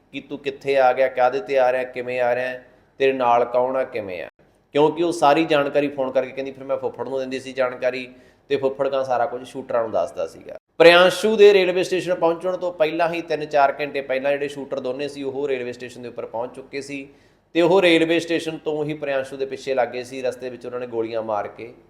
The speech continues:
ਪ੍ਰਿਆੰਸ਼ੂ ਨੂੰ ਮਾਰ ਦਿੱਤਾ। ਹੁਣ ਜਿਹੜੀ ਇਹ ਗੁੰਜਣ ਆ, ਇਹ ਵੀ ਪੁਲਿਸ ਨੇ ਗ੍ਰਿਫਤਾਰ ਕਰ ਲਈ। ਜਿਹੜੇ ਦੋ ਸ਼ੂਟਰ ਸੀ ਜੈ ਸ਼ੰਕਰ ਤੇ ਮੁਕੇਸ਼, ਇਹ ਵੀ ਪੁਲਿਸ ਨੇ ਗ੍ਰਿਫਤਾਰ ਕਰ ਲਏ ਤੇ ਜਿਹੜਾ ਉਹ ਬੁੱਢੜ ਘੋੜਾ ਪਚਵੰਜਾ ਸਾਲਾਂ ਦਾ, ਉਹ ਬਈ ਫਰਾਰ ਹੋ ਗਿਆ, ਉਹ ਪੁਲਿਸ ਦੇ ਘੇਰੇ 'ਚ ਨਹੀਂ ਆਇਆ।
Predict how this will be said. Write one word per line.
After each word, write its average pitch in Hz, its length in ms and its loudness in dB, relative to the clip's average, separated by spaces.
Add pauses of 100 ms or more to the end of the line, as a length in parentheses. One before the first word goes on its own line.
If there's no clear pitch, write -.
(320)
ਪ੍ਰਿਆੰਸ਼ੂ 113 340 -4
ਨੂੰ 113 120 -12
ਮਾਰ 92 240 -10
ਦਿੱਤਾ। - 320 -16 (200)
ਹੁਣ 147 140 8
ਜਿਹੜੀ 180 220 4
ਇਹ 190 140 6
ਗੁੰਜਣ 151 360 2
ਆ, 156 100 6
ਇਹ 151 160 -2
ਵੀ 156 80 2
ਪੁਲਿਸ 151 260 -2
ਨੇ 156 120 -4
ਗ੍ਰਿਫਤਾਰ 143 380 2
ਕਰ 139 220 2
ਲਈ। 135 200 -8 (380)
ਜਿਹੜੇ 135 180 2
ਦੋ 147 120 2
ਸ਼ੂਟਰ 143 320 -4
ਸੀ 139 160 -4
ਜੈ 127 240 4
ਸ਼ੰਕਰ 131 360 0
ਤੇ 131 200 -2
ਮੁਕੇਸ਼, 123 440 -8
ਇਹ 135 140 -10
ਵੀ 131 60 -10
ਪੁਲਿਸ 123 220 -14
ਨੇ 117 100 -16
ਗ੍ਰਿਫਤਾਰ 107 400 -4
ਕਰ 85 220 -6
ਲਏ 69 140 -16 (520)
ਤੇ 131 60 -4
ਜਿਹੜਾ 143 300 2
ਉਹ 151 180 4
ਬੁੱਢੜ 139 420 2
ਘੋੜਾ 151 180 4
ਪਚਵੰਜਾ 135 420 -2
ਸਾਲਾਂ 131 320 -2
ਦਾ, 123 340 -4 (180)
ਉਹ 135 180 -4
ਬਈ 139 140 -2
ਫਰਾਰ 117 340 0
ਹੋ 113 160 -2
ਗਿਆ, 120 180 0
ਉਹ 123 320 -8
ਪੁਲਿਸ 117 240 -8
ਦੇ 107 120 -8
ਘੇਰੇ 110 240 -10
'ਚ 98 80 -18
ਨਹੀਂ 90 280 -18
ਆਇਆ। 87 160 -12